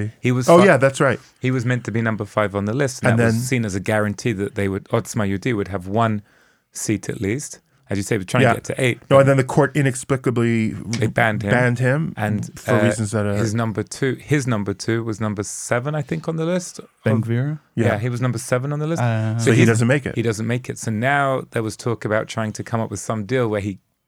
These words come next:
Speaker 2: could make it. I don't quite know what
Speaker 1: Oh,
Speaker 2: that deal
Speaker 1: really?
Speaker 2: would be.
Speaker 1: I didn't hear
Speaker 2: But,
Speaker 1: that.
Speaker 2: um,
Speaker 3: R-, uh, okay.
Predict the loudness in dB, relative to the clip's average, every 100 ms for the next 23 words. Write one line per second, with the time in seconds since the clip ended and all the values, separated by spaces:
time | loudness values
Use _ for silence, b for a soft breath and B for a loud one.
0 | _ _ -2 0 0 -2 -4 -4 -2 -2
1 | -4 -2 -2 -2 2 4 4 4 4 2
2 | 0 -2 B B B -2 0 0 0 0
3 | 0 -6 -8 -4 -2 -2 -4 -6 -8 -10
4 | -16 _ -16 -10 -2 0 0 -2 -6 0
5 | 2 4 2 2